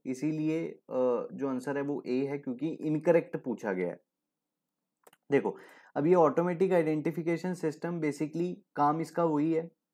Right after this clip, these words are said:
कि जो भी इन्फॉर्मेशन है वो बाकी की शिप्स को मिल जाएगी या कोस्टल अथॉरिटीज को मिल जाएगी ऑटोमेटिकली चिप के through। इसकी मॉनिटरिंग Ministry of, अ, ने-, वो, वो आपका नेवी नहीं करती।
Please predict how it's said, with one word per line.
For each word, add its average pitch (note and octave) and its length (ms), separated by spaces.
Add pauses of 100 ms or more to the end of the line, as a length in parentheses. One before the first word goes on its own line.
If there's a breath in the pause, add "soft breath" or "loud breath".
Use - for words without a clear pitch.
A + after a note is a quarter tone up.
कि D#3 200
जो C#3 200
भी D#3 140
इन्फॉर्मेशन D3 640
है D3 80
वो D3+ 360
बाकी B2+ 320
की D3 100
शिप्स D3+ 280
को C#3+ 260 (680)
मिल C3 200
जाएगी C#3 440
या C3 120
कोस्टल C3+ 420
अथॉरिटीज C3 500
को C#3 120
मिल B2+ 180
जाएगी C3 240
ऑटोमेटिकली B2 640
चिप - 320
के B2+ 100
through। B2+ 220 (720 soft breath)
इसकी E3+ 320
मॉनिटरिंग F3 680
Ministry D#3+ 360
of, E3+ 420
अ, C#3 40
ने-, D3 240
वो, C3+ 300
वो A#2+ 240
आपका B2 300
नेवी D#3 280
नहीं D#3 140
करती। G2+ 360